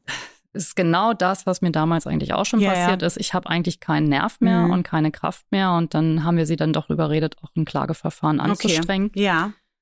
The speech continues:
Speaker 1: Ähm, weil das ist natürlich auch mal eine langwierige Geschichte. Also das mit dem Widerspruchsverfahren hat auch schon anderthalb Jahre wieder gedauert,
Speaker 2: Mhm.
Speaker 1: weil sich die B G da halt auch echt ordentlich Zeit gelassen hat. Und
Speaker 2: Wobei
Speaker 1: dann
Speaker 2: das ja wahrscheinlich dann noch irgendwie so ein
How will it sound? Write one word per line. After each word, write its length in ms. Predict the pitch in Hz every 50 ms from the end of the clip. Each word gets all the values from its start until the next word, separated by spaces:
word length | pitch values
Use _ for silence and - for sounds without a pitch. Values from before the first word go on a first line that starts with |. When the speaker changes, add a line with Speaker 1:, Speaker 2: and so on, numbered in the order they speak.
| _ _ -
Speaker 1:
Ähm, 540 | 180 170 165 165 165 165 160 165 160 160 156 151
weil 120 | 160 156
das 120 | 156 156
ist 60 | 180 180
natürlich 240 | 170 - - 175 139
auch 60 | 151
mal 60 | 165 160
eine 100 | 170 156
langwierige 600 | 156 156 165 175 - 180 175 156 165 143 151 -
Geschichte. 440 | 180 - - - 147 - _ 196
Also 160 | 175 165 160 170
das 140 | 165 -
mit 100 | - 151
dem 120 | - 156 160
Widerspruchsverfahren 880 | 196 226 226 208 - _ 190 185 - - 190 175 - - 175 180 175
hat 160 | 175 180 - 170
auch 160 | 165 170 -
schon 180 | - 190 170
anderthalb 460 | - 165 170 170 170 - - 175 165 -
Jahre 300 | - 170 170 170 170 175
wieder 180 | 170 165 170 160
gedauert, 500 | - - 330 320 294 254 - 165 - -
Speaker 2:
Mhm. 60 | 160
Speaker 1:
weil 80 | 156
sich 160 | - - 156 -
die 100 | - 156
B 140 | _ -
G 180 | - - 170 160
da 160 | 160 160 165
halt 180 | 165 165 - -
auch 160 | - 165 - -
echt 180 | - - - -
ordentlich 360 | - 175 165 - 160 - -
Zeit 240 | - - 208 202 -
gelassen 440 | - 185 180 170 170 - 175 175 160
hat. 180 | 165 156 - _ _ _ _ _ _ _ _ _ _ _ _ _ _ _ _ _ _
Und 200 | - 185 180 180
Speaker 2:
Wobei 40 | 170
Speaker 1:
dann 140 | 175 160
Speaker 2:
das 120 | 139 - -
ja 80 | 165
wahrscheinlich 400 | - 143 - - 151 - 208 180
dann 160 | - 160 143 156
noch 140 | 156 147
irgendwie 400 | - - 156 156 160 - - 160
so 140 | 147 143 151
ein 160 | 143 147 143